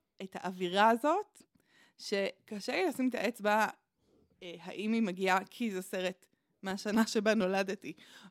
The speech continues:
או, או, אה, כי זה סרט שיש לו איזה סטייל כזה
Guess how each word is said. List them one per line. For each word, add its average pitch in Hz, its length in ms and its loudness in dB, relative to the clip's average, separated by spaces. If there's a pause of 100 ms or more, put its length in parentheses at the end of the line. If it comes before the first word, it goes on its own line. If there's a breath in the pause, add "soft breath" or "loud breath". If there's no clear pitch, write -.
(100)
או, 226 120 2 (1080 loud breath)
או, 240 300 6 (220)
אה, 185 240 -2 (100)
כי 202 240 -6
זה 185 160 2 (340)
סרט 220 360 0
שיש 190 240 -4
לו 208 60 -2
איזה 170 180 -4
סטייל 226 600 0
כזה 170 440 -2